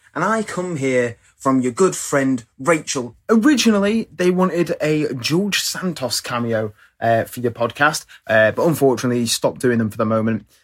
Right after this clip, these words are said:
I apparently have the same name as the Chief Justice of the Court,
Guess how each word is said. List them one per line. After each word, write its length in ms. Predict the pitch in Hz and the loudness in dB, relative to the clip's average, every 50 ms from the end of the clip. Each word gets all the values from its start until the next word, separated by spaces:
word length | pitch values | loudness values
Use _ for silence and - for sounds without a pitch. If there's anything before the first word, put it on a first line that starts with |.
| _ _ - | _ _ -10
I 100 | 131 135 | -8 -8
apparently 540 | 143 - - - 220 226 214 143 156 175 175 | -8 -8 -6 -4 -2 -2 -2 -2 -4 -4 -4
have 280 | 143 135 165 160 - - | -4 -4 -4 -4 -6 -6
the 80 | - | -4
same 300 | - - - 180 180 175 170 | -2 0 0 0 0 0 0
name 340 | 165 170 175 185 185 170 - _ _ _ - | 0 0 0 0 -2 -2 -4 _ _ _ -4
as 160 | 131 120 - | -2 -2 -2
the 80 | - 131 | -4 -4
Chief 440 | - - - - 196 190 - - 139 | -4 -4 -2 -2 -2 -2 -4 -6 -6
Justice 540 | 123 - 185 185 - - - 131 113 - 131 | -2 0 0 0 0 -2 -2 -4 -4 -4 -4
of 140 | 113 107 | -6 -6
the 60 | - 104 | -10 -8
Court, 420 | - 131 131 151 156 - - - | -4 -2 -2 -2 -2 -4 -6 -10